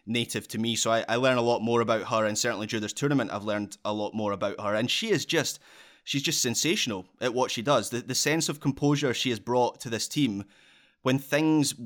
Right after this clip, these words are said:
went against England in this tournament, like the Spain quarter-final, like when e-, uh, Germany equalised in, in this match in the final, they just had a sense of calm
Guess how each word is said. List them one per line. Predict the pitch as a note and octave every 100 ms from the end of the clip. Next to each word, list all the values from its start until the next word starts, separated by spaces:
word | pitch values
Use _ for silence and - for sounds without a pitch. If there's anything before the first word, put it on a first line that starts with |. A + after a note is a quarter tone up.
| A2
went | B2 C3+ C3
against | A#2 C3 C#3
England | C3 C#3 C#3 C#3 C#3 -
in | B2+
this | B2
tournament, | - D#3 F3 F3 C#3
like | A#2 A2
the | G#2
Spain | - C3 C#3+ C#3+ C#3
quarter-final, | C#3 C#3 B2 B2+ C3 C3+ C3+ C3 B2+ - -
like | A#2+ -
when | A2+ -
e-, | C#3+ C#3 B2
uh, |
Germany | A2 B2 B2 A#2
equalised | D3 C#3+ C3 A#2+ A#2 -
in, | A#2
in | - A2
this | A#2+ -
match | B2 A2+ A2+
in |
the | G#2
final, | - A#2+ A#2+ A2 - - - _
they | C3
just | B2+ D3+
had | D3+
a | C3+
sense | - C3+ C3+
of | A#2+
calm | - C3+ C#3+ A#2 A2